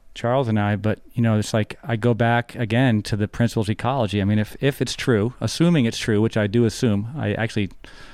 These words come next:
more than assume that humans are part of nature, and therefore all the principles of natural systems apply equally to us as they do to any other natural system.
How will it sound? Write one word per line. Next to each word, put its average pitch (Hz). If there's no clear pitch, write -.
more 113
than 101
assume 107
that 113
humans 147
are 120
part 123
of 101
nature, 113
and 104
therefore 113
all 127
the 127
principles 123
of 101
natural 117
systems 117
apply 120
equally 131
to -
us 104
as 101
they 110
do 110
to 110
any 127
other 117
natural 110
system. 113